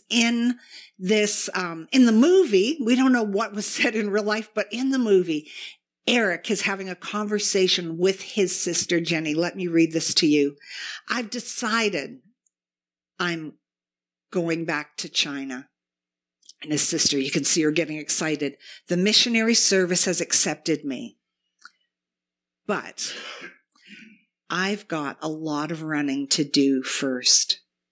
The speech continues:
he says to his sister. Her, her heart, you can see physically her heart sinks. And he goes, "Jenny, Jenny,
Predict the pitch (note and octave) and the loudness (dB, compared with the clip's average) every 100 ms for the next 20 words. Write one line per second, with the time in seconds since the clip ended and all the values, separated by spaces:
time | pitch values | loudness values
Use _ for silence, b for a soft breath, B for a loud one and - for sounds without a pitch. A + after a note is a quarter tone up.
0 | _ _ _ _ - - D3 - D3 - | _ _ _ _ -2 0 0 0 0 0
1 | D#3 - C3+ - _ _ _ _ D#3+ E3 | 0 0 -4 -6 _ _ _ _ -6 -4
2 | - G3 - F3+ F#3 E3 D3+ - E3+ - | -2 -2 -2 -4 -4 -4 -2 -2 -2 -2
3 | E3+ D3+ D#3 D3 C3 - C#3+ - D3 C3 | -4 -2 -2 -2 -2 -4 -2 0 -2 -2
4 | D3 D3 C#3+ D3+ - - F3+ G#3+ G#3 G3 | -2 0 0 0 -4 0 2 4 4 4
5 | - D3+ C3 B2 | 2 0 -4 -4